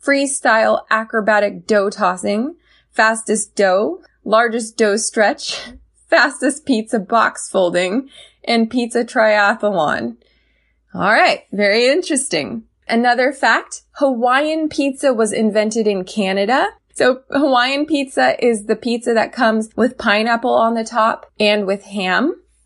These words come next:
Oh, America's most popular pizza topping is pepperoni. Just to clarify, pepperoni is not a vegetable.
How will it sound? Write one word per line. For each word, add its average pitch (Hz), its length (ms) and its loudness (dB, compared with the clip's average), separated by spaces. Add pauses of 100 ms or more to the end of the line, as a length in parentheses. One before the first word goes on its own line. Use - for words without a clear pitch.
(420)
Oh, 226 580 2
America's 254 760 0 (160)
most 247 580 0
popular 294 520 0
pizza 285 360 -4
topping 190 760 -4 (340)
is 208 180 -2
pepperoni. 226 920 0 (200)
Just - 220 -10
to 208 80 -2
clarify, 214 640 2
pepperoni 233 880 0
is 196 240 0
not 208 600 0 (100)
a 208 80 2
vegetable. 208 600 -2